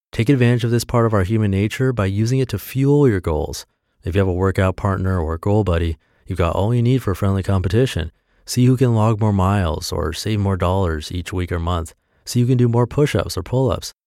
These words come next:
See who can lose the most weight or have the best abs or lose the most inches on their waist. Make sure the goals are weighted so that the competition is fairly equal, and mutually support each other in your goals.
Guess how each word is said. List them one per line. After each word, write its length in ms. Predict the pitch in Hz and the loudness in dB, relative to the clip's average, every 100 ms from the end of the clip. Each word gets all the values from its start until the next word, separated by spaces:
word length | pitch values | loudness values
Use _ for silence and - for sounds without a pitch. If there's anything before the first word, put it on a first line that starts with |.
| _ _ - | _ _ -4
See 180 | 131 | 2
who 100 | 135 | 2
can 120 | 135 135 | 4 2
lose 220 | 123 123 | 4 4
the 80 | 120 | 2
most 280 | 117 110 | 2 0
weight 320 | 107 120 107 87 | 2 2 2 0
or 180 | 85 | -2
have 160 | 85 107 | -2 -2
the 80 | 107 | 0
best 240 | 110 - | 0 2
abs 440 | 107 110 90 90 - | 0 2 0 -2 -4
or 240 | 85 82 | -4 -2
lose 280 | 107 113 113 | 0 0 2
the 60 | |
most 200 | 117 107 - | 2 2 0
inches 360 | 113 - 95 | 0 0 0
on 100 | 90 | 2
their 120 | 85 | 0
waist. 420 | 85 101 92 - - _ _ _ _ | 0 0 -2 -6 -14 _ _ _ _
Make 140 | 113 117 | -4 0
sure 140 | 170 | 2
the 80 | 170 | 4
goals 240 | 151 143 | 4 4
are 80 | 113 | 2
weighted 520 | 98 110 127 95 80 | 2 2 2 0 -2
so 180 | - 92 | -4 -2
that 160 | 85 82 | -2 -2
the 60 | |
competition 560 | - 92 85 104 101 90 | -2 -2 -2 -2 -2 -2
is 120 | 82 | -4
fairly 400 | - 131 123 104 | -2 2 2 0
equal, 440 | 101 98 82 - - _ _ _ | -2 -2 -4 -6 -12 _ _ _
and 280 | 92 98 113 | -2 0 2
mutually 340 | 104 - 120 | 0 2 0
support 400 | 104 104 - 170 | 0 -2 2 2
each 140 | 120 87 | 2 0
other 260 | 78 78 | 0 0
in 160 | 78 85 | 0 -2
your 120 | 80 | -2
goals. 440 | 80 78 78 - | 0 -2 -2 -6